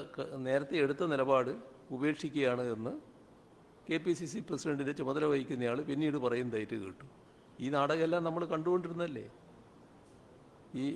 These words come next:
എന്തിനാണ് അങ്ങനെ ഒരു ചർച്ച ആദ്യം നടത്തിയത്? ആ ചർച്ചയുടെ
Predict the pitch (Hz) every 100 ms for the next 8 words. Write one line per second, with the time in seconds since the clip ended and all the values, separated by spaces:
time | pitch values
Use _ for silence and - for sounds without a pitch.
0 | - 139 147 180 180 185 185 160 170 165
1 | 165 135 - 165 151 156 151 127 - 147
2 | 196 - - - 135 135 127 165 165